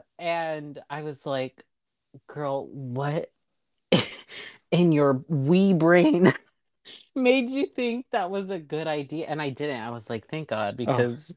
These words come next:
Speaker 2: thank God.
Speaker 1: the way he would have taken out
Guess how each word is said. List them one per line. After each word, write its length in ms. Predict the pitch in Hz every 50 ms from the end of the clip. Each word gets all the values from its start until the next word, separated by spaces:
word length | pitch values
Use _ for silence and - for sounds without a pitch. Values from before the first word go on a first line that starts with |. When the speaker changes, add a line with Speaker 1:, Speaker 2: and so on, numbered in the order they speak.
| _
Speaker 2:
thank 180 | - 135 127 -
God. 320 | - 110 113 - 127 127 113 - _ _ _ _ - 127 110 120
Speaker 1:
the 160 | 131 135 139
way 180 | 123 127 131 139
he 160 | 135 165 156
would 140 | 143 151 135
have 160 | 135 120 - _ _ _ _ _ _ _ -
taken 400 | - - 147 123 - 139 120 123
out 280 | 117 113 113 117 -